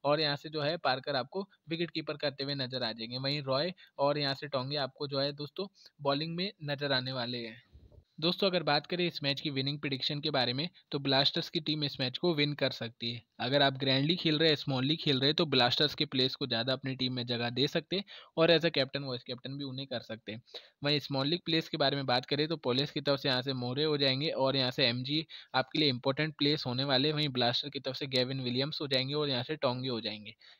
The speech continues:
इन चार को जो है आप अपनी स्मॉल लीग टीम में ज़रूर रख लीजिएगा। ग्रैंड लीग प्लेयर्स के बारे में बात करें तो पुलिस की तरफ से यहाँ से एलबी हो जाएंगे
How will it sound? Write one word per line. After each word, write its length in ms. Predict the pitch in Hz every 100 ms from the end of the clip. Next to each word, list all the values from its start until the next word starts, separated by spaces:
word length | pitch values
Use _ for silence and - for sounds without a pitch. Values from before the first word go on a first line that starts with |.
| -
इन 120 | 180
चार 320 | 165 160 170 180 - _
को 120 | -
जो 160 | 170 165
है 140 | 170
आप 140 | 170 165
अपनी 240 | 156 160 151
स्मॉल 260 | - 131
लीग 160 | 135 151
टीम 140 | 143
में 120 | 143 165
ज़रूर 300 | 127 143 208
रख 200 | 170 -
लीजिएगा। 400 | 131 123 110 107 - - - _ 135
ग्रैंड 220 | 135 143
लीग 100 | 175
प्लेयर्स 200 | - 180 -
के 80 |
बारे 180 | 175 156
में 100 | 160
बात 200 | 147 135
करें 200 | - 151
तो 100 | 160
पुलिस 340 | 156 131 143 147
की 100 | 147
तरफ 160 | 143
से 120 | 135
यहाँ 140 | 143 131
से 140 | 147
एलबी 260 | 123 120 147
हो 100 | 151
जाएंगे 340 | 139 131 156